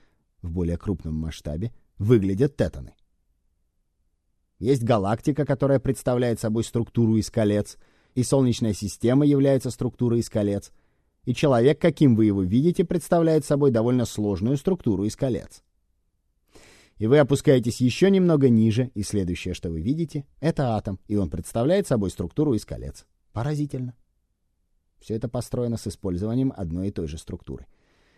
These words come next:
Я не говорю вам, что между всеми этими вещами обязательно есть какая-то связь. Это просто забавно. Понимаете, это может быть очень забавно, потому что вы могли бы внушить один большой постулат —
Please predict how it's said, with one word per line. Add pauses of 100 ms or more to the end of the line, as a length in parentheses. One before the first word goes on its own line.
(100)
Я
не
говорю
вам,
что
между
всеми
этими
вещами
обязательно
есть
какая-то
связь.
Это
просто
забавно. (640)
Понимаете,
это
может
быть
очень
забавно,
потому
что
вы
могли
бы
внушить
один
большой
постулат —